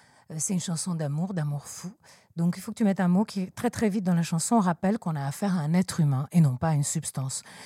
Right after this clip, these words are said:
Donc, je dis, par exemple, « Viens donc là que je te roule, que je te fume. » Je trouve ça un peu trop. Il m'a dit, « C'est un peu trop. » Mais un mot que, regarde, euh, qu'un, qu'est-ce qu'un être humain a et que le reste n'a pas ? Par exemple, les yeux, les cheveux. Et donc, j'ai mis, « J'aime tes yeux, tes cheveux, ton arôme. »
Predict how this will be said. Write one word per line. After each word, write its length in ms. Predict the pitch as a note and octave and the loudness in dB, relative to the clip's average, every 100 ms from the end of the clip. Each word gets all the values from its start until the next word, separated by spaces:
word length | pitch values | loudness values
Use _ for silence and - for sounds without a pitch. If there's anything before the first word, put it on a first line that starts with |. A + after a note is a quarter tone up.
| - | 0
Donc, 180 | D#3+ G3 | 4 6
je 80 | F3 | 6
dis, 140 | F3+ | 4
par 180 | G#3+ E3 | 2 2
exemple, « 320 | E3 G3+ A3 | 4 2 4
Viens 140 | D#3+ D#3+ | 2 2
donc 160 | D#3 | 2
là 140 | F3 F#3 | 0 0
que 100 | D#3+ | -2
je 80 | - | -2
te 80 | |
roule, 240 | D#3 D#3+ F3+ | -2 -2 -2
que 100 | D#3 | -4
je 60 | - | -4
te 100 | D3+ | -4
fume. » 220 | A3 G#3+ | 0 0
Je 60 | |
trouve 140 | - D#3 | 0 -4
ça 120 | D#3+ | -4
un 80 | C#3 | -4
peu 100 | D#3 | -6
trop. 160 | - G3+ | -4 -4
Il 80 | |
m'a 80 | D#3 | -4
dit, « 80 | F3 | -4
C'est 160 | - G#3+ | -6 -6
un 80 | |
peu 120 | E3+ D#3+ | -2 -4
trop. » 300 | - F#3+ C4 - - - - | 0 -2 -2 -12 -20 -8 2
Mais 200 | G#3+ E4 | 4 6
un 120 | F#3 | 6
mot 400 | E3 F#3 D#4 E3 | 6 4 2 -4
que, 120 | G3+ E3 C3 | -2 -4 -2
regarde, 440 | F3 F3+ F3+ D#3 | 0 4 4 2
euh, 220 | D3+ D3 - - - - | -2 -6 -10 -20 -16 -2
qu'un, 240 | G#3+ G3 F#3 | 4 4 4
qu'est-ce 280 | - D#4 - | 0 -2 2
qu'un 200 | G#3 F3+ | 4 6
être 200 | F#3 - | 4 4
humain 200 | F#3 F#3+ - | 4 4 2
a 260 | G3 A3+ | 4 4
et 80 | F#3+ | 2
que 80 | F#3 | 0
le 100 | E3 | -2
reste 220 | F3 F3 | -2 -2
n'a 100 | D#3+ | -2
pas ? 120 | G3 | -4
Par 100 | G#3 | -2
exemple, 240 | D#3 D#3+ D3+ | -2 -4 -4
les 280 | C#3 C3 F#3+ | -6 -2 0
yeux, 120 | A3+ | 0
les 120 | D3 | -2
cheveux. 400 | - D3+ B2+ C3 - _ _ _ _ _ _ _ _ _ _ _ _ _ | -6 -10 -10 -12 -14 _ _ _ _ _ _ _ _ _ _ _ _ _
Et 80 | D4+ | 0
donc, 180 | G#3+ G#3+ | 2 2
j'ai 140 | D#3 | 0
mis, « 200 | D3 G3+ | 2 2
J'aime 180 | G3+ G3+ | 2 0
tes 120 | F#3+ | 0
yeux, 320 | F#3 E3+ A3+ B3+ | -2 0 -2 -2
tes 100 | E3+ | -6
cheveux, 380 | - C#3 D#3 | -4 -4 -4
ton 200 | F3 D3 | -4 -6
arôme. » 360 | C3 A#2 A2 | -8 -10 -16